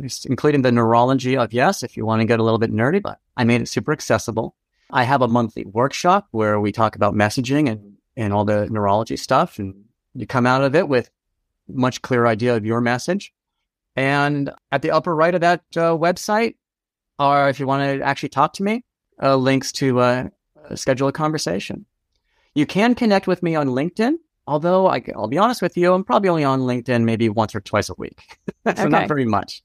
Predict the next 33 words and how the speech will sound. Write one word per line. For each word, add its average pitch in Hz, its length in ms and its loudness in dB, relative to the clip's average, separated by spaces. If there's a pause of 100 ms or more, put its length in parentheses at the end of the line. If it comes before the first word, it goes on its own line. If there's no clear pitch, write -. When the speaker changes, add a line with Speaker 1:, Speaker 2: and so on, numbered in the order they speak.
(140)
Speaker 2:
Okay. 196 400 -4 (320)
Well, 240 380 4
um, 208 520 0
I 226 220 2
will 269 140 2
have 240 320 0
all 208 200 2
of 240 80 0
this 240 160 -2
information 214 520 0
in 190 120 -4
the 196 100 0
show 185 220 0
notes 175 540 -2
for 185 160 -2
my 185 120 0
Speaker 1:
Thank 180 80 2
you. 185 60 2
Speaker 2:
listeners. 180 680 -4
And 185 240 -4
I, 196 200 0 (240)
I 202 80 2
really 233 320 0
do 196 260 0
highly 175 300 0
suggest 175 640 -2 (400)
that 180 300 2 (100)
people 240 240 0
reach 226 240 0
out. 170 320 0
If - 160 -6
you 208 220 0
have, 190 360 0